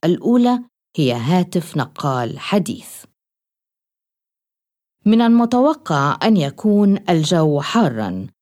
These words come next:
لذلك قررت إدارة المطعم تجهيز أماكن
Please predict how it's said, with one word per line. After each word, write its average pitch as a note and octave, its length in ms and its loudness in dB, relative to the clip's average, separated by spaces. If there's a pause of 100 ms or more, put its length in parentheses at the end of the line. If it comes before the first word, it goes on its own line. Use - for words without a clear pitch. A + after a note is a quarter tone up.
(240)
لذلك C#4 580 2 (340)
قررت G3+ 580 0
إدارة F3 480 0
المطعم F#3 600 2 (360)
تجهيز F#3 640 2 (100)
أماكن D#3 500 0